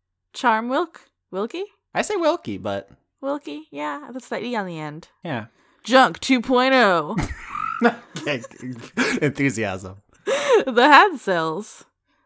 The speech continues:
Speaker 1: Dominic Bowden. Melissa Nielsen. Dawn. Hi, Dawn. <laughs> Eugene T. Hi, Eugene. Connor Reynolds. Pruitt Holcomb.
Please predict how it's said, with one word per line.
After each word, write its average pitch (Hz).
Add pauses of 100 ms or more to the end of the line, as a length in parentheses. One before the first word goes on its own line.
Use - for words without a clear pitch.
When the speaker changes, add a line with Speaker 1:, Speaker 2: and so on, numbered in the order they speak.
(140)
Speaker 1:
Dominic 180
Bowden. 226 (300)
Melissa 262
Nielsen. 233 (340)
Dawn. 233 (280)
Hi, 330
Dawn. 277 (440)
<laughs> -
Eugene 226
T. 226
Hi, 349
Eugene. 349 (720)
Connor 220
Reynolds. 226 (280)
Pruitt 285
Holcomb. 254